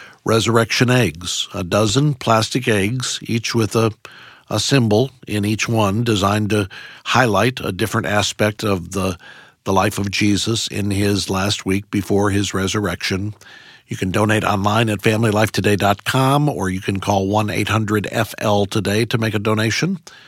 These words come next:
Or you can request the Resurrection eggs and mail your donation to Family Life Today at Box seven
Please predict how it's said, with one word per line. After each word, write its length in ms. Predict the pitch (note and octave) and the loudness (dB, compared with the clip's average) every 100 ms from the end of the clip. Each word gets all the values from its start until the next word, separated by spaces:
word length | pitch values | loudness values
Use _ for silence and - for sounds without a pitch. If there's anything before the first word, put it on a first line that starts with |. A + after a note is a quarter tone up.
| - - - - - | -20 -20 -20 -18 -4
Or 220 | G2 B2+ | 2 4
you 100 | C3 | 4
can 160 | B2 A2 | 0 -2
request 460 | A2 A#2+ A2 - | 0 0 -2 0
the 80 | A2+ | 0
Resurrection 560 | A2 G#2 G#2 A2 - G#2+ | 2 2 0 0 0 0
eggs 340 | G#2+ A2 G2 | 0 0 -4
and 280 | - G#2+ G2+ | -4 -2 2
mail 220 | A2+ C#3+ | 4 4
your 140 | G#2 | 4
donation 520 | E2+ F2+ F2 F2+ G#2 A2+ | 0 -2 -2 -2 -2 -2
to 80 | |
Family 340 | G#2+ F#2 F2+ F#2 | -2 -2 0 -2
Life 240 | F#2 G2 | -2 -2
Today 360 | - F2+ F#2 G2+ | -2 -2 0 0
at 160 | G#2 - | 0 0
Box 320 | G2 F#2+ - | 0 0 -4
seven 520 | - A2 G#2 A2 A#2 | 0 0 0 -2 -4